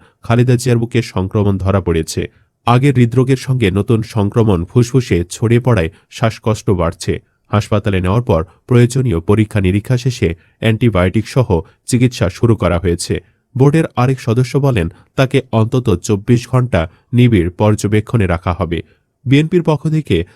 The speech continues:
দেশবাসীর কাছে খালেদা জিয়ার দ্রুত সুস্থতার জন্য দোয়া চাওয়া হয়েছে। পরিবার সূত্রে জানা গেছে, লন্ডনে থাকা তার বড় ছেলে তারেক রহমান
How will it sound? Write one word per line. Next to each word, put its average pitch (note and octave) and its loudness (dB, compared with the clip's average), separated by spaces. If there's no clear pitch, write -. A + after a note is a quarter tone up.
দেশবাসীর B2 0
কাছে C3+ -2
খালেদা G#2+ -2
জিয়ার G#2+ 0
দ্রুত G#2 0
সুস্থতার A#2+ -2
জন্য A2+ -2
দোয়া A2+ 2
চাওয়া E2+ -2
হয়েছে। D#2+ -4
পরিবার G2+ 2
সূত্রে G2+ -4
জানা G2 -2
গেছে, G2+ -2
লন্ডনে B2 0
থাকা B2 -2
তার G#2+ -2
বড় G2+ 2
ছেলে G#2 -2
তারেক A#2+ 0
রহমান G#2 0